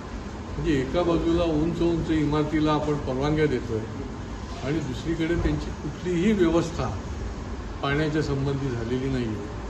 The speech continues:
दुसरी एक सोसायटी आहे की पाण्याचं ते सतरा लाख बिल भरतात आणि तेवढंच टँकरसाठी पण पैसे तेरा लाख रुपये भरले जातात. आणि त्याच्यामुळे मागे देखील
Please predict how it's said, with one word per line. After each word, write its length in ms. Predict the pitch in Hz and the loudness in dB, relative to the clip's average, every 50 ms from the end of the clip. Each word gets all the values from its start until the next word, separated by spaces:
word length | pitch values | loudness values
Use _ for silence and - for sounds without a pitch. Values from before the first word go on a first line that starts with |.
| - - - - - - - - | -8 -8 -10 -10 -10 -10 -6 -4
दुसरी 340 | 139 147 - - 202 208 208 208 | -2 -2 -2 0 2 8 8 8
एक 100 | 208 208 | 8 8
सोसायटी 540 | - 185 170 - - 180 170 175 170 151 | 4 2 2 4 4 2 2 4 4 4
आहे 100 | 135 120 117 117 127 - - - - - - - - - - - - | 2 2 0 -2 -6 -6 -8 -8 -8 -8 -8 -8 -8 -8 -8 -6 -4
की 60 | 165 | -4
पाण्याचं 640 | 156 - 151 147 147 151 170 180 170 170 202 185 180 196 | -4 -2 -2 0 2 2 2 2 2 4 2 2 4 2
ते 80 | 190 | 2
सतरा 400 | 180 - 165 151 - 170 180 180 180 | 2 2 -2 -2 0 4 4 6 6
लाख 160 | 180 196 185 | 6 4 4
बिल 320 | 175 160 170 196 202 202 | 2 2 2 4 4 6
भरतात 400 | 175 160 135 117 113 131 123 127 - - - - - - - - - - - - - - - - - - 135 | 6 6 4 4 2 0 -2 -2 -4 -6 -10 -10 -10 -10 -10 -10 -10 -10 -12 -10 -10 -10 -10 -10 -8 -4 -2
आणि 260 | 147 165 160 - 160 | -2 -2 -2 2 2
तेवढंच 480 | 160 160 165 180 208 214 208 208 - | 4 4 6 8 8 8 8 6 4
टँकरसाठी 640 | 175 160 160 165 156 190 185 160 147 175 170 180 185 | 2 2 2 4 2 2 2 2 2 0 2 0 2
पण 140 | 175 190 180 | 2 2 0
पैसे 560 | - - 170 156 147 - 170 165 160 160 151 - - - - - - - - - - - - - - - | 2 2 0 0 2 2 2 2 2 0 -2 -6 -8 -10 -10 -8 -8 -8 -8 -8 -10 -10 -10 -10 -4 2
तेरा 240 | 156 156 156 160 160 | 4 6 6 8 8
लाख 160 | 156 160 156 | 6 6 4
रुपये 340 | 139 135 143 147 143 156 151 | 4 2 0 0 2 2 2
भरले 300 | 139 131 120 117 123 123 | 2 2 0 0 0 0
जातात. 400 | 117 110 104 107 - - - - - - - - - - - - - - - - - - - - | 0 -2 -2 -4 -6 -6 -6 -6 -6 -8 -8 -8 -10 -10 -10 -10 -10 -10 -10 -10 -10 -8 -6 -4
आणि 140 | 143 170 208 | -2 0 0
त्याच्यामुळे 540 | 208 180 160 147 165 180 175 180 180 185 175 | 2 2 2 2 2 0 0 2 2 2 2
मागे 340 | 165 151 139 135 139 170 165 | 2 0 0 0 2 2 4
देखील 320 | 165 170 160 175 190 | 4 2 2 2 0